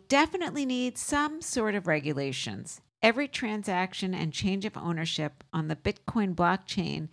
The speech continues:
is fully disclosed in the open, so everyone can see exactly what's going on on the chain at any time.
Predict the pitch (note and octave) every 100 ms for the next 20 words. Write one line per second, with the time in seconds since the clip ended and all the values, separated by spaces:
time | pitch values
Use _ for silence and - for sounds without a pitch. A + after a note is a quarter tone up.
0 | - - _ _ D3+ - - F#3 G3+ -
1 | E3 - - B3+ A3+ D#3+ - D#3+ - E3
2 | E3 - E3+ E3 G#2+ F#2 - _ _ -
3 | F3+ - A3 B3 B3+ G3+ F3 E3 F3 E3
4 | F3 E3 E3 D3+ D#3+ - D#3+ D#3+ - D#3+
5 | D#3+ D3+ D3+ D#3 D3+ - _ - F3+ G#3
6 | G3+ - E3 D2 E3 - _ _ - D3
7 | C#3+ C#3 C3+ D#3+ -